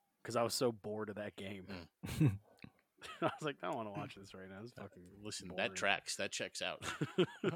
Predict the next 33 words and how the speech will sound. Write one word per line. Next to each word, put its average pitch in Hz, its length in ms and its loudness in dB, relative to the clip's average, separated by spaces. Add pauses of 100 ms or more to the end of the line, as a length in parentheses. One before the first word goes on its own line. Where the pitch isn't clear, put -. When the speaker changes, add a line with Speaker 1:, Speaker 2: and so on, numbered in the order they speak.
(800)
Speaker 1:
I 135 60 10
was 156 80 10
like, 156 120 12
"I'm 151 60 12
gonna 170 140 10
watch 156 240 12
this 131 160 0
brisket 135 420 4
recipe. 117 480 2
This 123 180 2
looks 131 160 -2
kinda 117 220 4
cool." 117 340 0 (280)
<laughs> - 280 -10
Actually, 170 220 12
no, 156 120 4
that's 131 120 0
a 135 60 -4
lie. 107 200 0 (100)
I 110 100 2
watched, 127 460 2 (600)
I 120 140 8
watched, 120 400 6
uh, 107 280 2 (420)
this 139 140 2
guy 151 200 12
made 160 180 6
French 151 360 6
onion 147 320 2
soup, 147 420 2
macaroni 123 500 2
and 107 100 -4
cheese, 101 500 -4